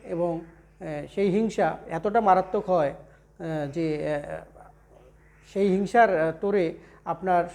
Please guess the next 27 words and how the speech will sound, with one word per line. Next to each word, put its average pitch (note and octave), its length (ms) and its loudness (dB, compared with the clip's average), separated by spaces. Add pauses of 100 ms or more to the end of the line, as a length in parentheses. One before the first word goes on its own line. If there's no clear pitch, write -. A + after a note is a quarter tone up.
সুন্দর G3+ 260 2
জীবন E3 360 -2 (260)
নষ্ট G3 240 -2
হয়ে F3 160 2
যেতে D3 200 -4
পারে B2+ 220 -6 (400)
এবং F#3 200 0
আপনি F#3+ 320 2
একটি, F#3 380 -2 (120)
আহ, D3+ 460 -2 (1300)
একটি F#3 520 -2
দুঃখের G#3 560 2
পরিস্থিতিতে F3+ 580 -4
পড়তে D#3 240 -6
পারেন। B2 200 -6 (2250)
আরেকটা B3+ 300 6
জিনিস C#4 480 -2 (200)
ইগোর A3 300 4
ফলে G#3 260 2
আমরা F3 200 2
পাই, D#3 260 -2 (160)
সেটা F#3 140 0
হচ্ছে F#3 320 -4 (400)
সমাজটাকে G#3+ 720 0 (440)
ইগো, F3+ 520 0
ইগোইস্টিক G3 500 0
লোকেরা D#3 380 -2